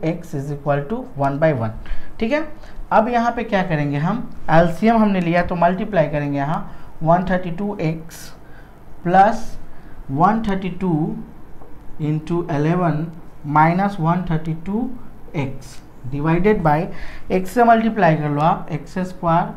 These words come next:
प्लस इलेवन एक्स is equal to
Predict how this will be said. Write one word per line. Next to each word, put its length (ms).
प्लस 460
इलेवन 520
एक्स 380
is 280
equal 300
to 100